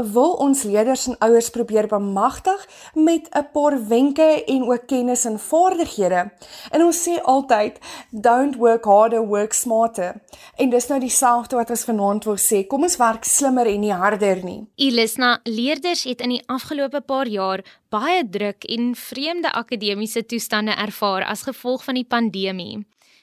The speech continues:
Speaker 2: Dit was moeilik om die leerinhoud te dek en voor te berei. Kan dit moontlik wees dat dit die leerder se konnotasie aan eksamens negatief beïnvloed het?
Speaker 1: Ons moet ook onthou, die laaste paar jaar was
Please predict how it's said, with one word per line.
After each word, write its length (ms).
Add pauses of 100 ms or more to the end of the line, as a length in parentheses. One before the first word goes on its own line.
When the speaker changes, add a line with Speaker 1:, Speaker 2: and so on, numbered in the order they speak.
Speaker 2:
Dit 180
was 180
moeilik 500
om 140
die 140
leerinhoud 560
te 140
dek 320
en 240
voor 280
te 120
berei. 460 (460)
Kan 240
dit 160
moontlik 500
wees 280
dat 260
dit 160
die 120
leerder 460
se 160
konnotasie 840
aan 120
eksamens 640 (260)
negatief 680
beïnvloed 560
het? 380 (440)
Speaker 1:
Ons 180
moet 220
ook 160
onthou, 520 (460)
die 300
laaste 420
paar 240
jaar 320
was 180